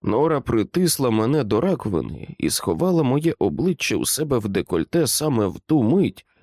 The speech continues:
коли Гріджіо ривком відчинив двері.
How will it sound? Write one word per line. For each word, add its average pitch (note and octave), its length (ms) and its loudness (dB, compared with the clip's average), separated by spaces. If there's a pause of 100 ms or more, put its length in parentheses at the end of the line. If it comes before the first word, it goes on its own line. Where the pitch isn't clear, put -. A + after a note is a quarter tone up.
коли G2+ 320 2
Гріджіо G2+ 580 0
ривком E2+ 580 0
відчинив G#2+ 600 0
двері. A#2+ 560 -2